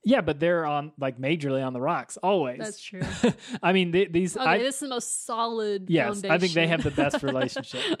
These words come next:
Speaker 1: which is funny. Um, 'cause they're vampires. They
Speaker 2: Yeah.
Speaker 1: live apart a lot of the time. <laughs>
Speaker 2: <laughs>
Speaker 1: But, uh, they just have such chemistry, and, uh, yeah, I, I love their characters.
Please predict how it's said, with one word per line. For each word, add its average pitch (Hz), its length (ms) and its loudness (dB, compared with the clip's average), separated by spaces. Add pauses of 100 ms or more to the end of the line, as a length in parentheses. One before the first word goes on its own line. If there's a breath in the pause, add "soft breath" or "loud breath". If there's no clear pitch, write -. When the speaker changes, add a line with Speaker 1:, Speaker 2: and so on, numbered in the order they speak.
Speaker 1:
which 170 220 -8
is 127 100 -6
funny. 127 380 0 (540 soft breath)
Um, 113 420 -6
'cause - 80 -20
they're 208 100 -2
vampires. 151 560 -2
They 147 80 -2
Speaker 2:
Yeah. 131 100 0
Speaker 1:
live 135 100 4
apart 127 440 0
a 127 60 -6
lot 117 180 -6
of 113 60 -14
the 120 60 -10
time. 151 260 -8
<laughs> 247 500 0 (340 loud breath)
Speaker 2:
<laughs> - 300 -12
Speaker 1:
But, 131 320 0
uh, 131 200 2
they 160 140 4
just 175 140 -2
have 190 160 2
such 165 300 0
chemistry, 139 680 -2
and, 120 240 -6
uh, 110 320 -8 (240)
yeah, 117 260 -6 (540)
I, 123 100 -4
I 123 200 -6
love 117 240 -4
their 110 140 -4
characters. 120 600 -12